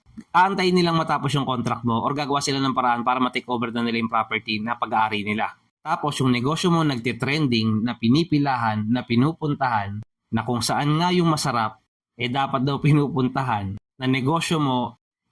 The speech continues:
is gagayahin nila dun din mismo sa pwesto kung saan ka papaalisin. Kaya ako siya tinawag na nakaw negosyo landlord is dahil obviously, no, naninakaw nila yung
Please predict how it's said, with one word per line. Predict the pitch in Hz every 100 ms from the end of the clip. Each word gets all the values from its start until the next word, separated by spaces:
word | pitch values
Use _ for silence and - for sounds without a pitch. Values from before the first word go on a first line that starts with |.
| _
is | 139 -
gagayahin | 143 143 135 131 127 123 120 113 110
nila | 107 101 - 123
dun | 147 143
din | 139 131
mismo | 139 - 175
sa | 143
pwesto | 120 123 - 127
kung | -
saan | 123 113 113
ka |
papaalisin. | - 113 107 101 98 110 98 87 - _ _ _
Kaya | 135 147
ako | 143
siya | 156
tinawag | 147 139 143 160 156
na | 135 131
nakaw | 135 135 135
negosyo | 123 113 123 117
landlord | 113 113 107 101 95 -
is | 160 123 - -
dahil | 226 214
obviously, | 202 185 - 185 165
no, | 151
naninakaw | 160 165 160 151 147
nila | 143 143
yung | 143